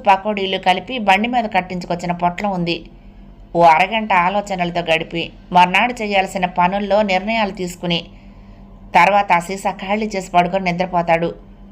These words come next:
మంచం మీద వారిన పది నిమిషాలకి అతడి ఫోన్ మోగింది. ఆ నెంబర్ చూస్తూనే పడుకున్నవాడల్లా లేచి కూర్చున్నాడు.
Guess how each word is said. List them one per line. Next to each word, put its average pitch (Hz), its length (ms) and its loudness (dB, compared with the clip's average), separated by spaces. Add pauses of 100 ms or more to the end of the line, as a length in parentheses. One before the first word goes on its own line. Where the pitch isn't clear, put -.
(340)
మంచం 180 380 0
మీద 185 180 -2
వారిన 165 260 4
పది 165 240 2
నిమిషాలకి 175 520 -2
అతడి 170 200 0
ఫోన్ 190 280 -4
మోగింది. 180 520 -4 (560)
ఆ 160 40 4
నెంబర్ 165 340 2 (120)
చూస్తూనే 226 420 -2
పడుకున్నవాడల్లా 202 800 2
లేచి 190 300 -4
కూర్చున్నాడు. 180 600 -2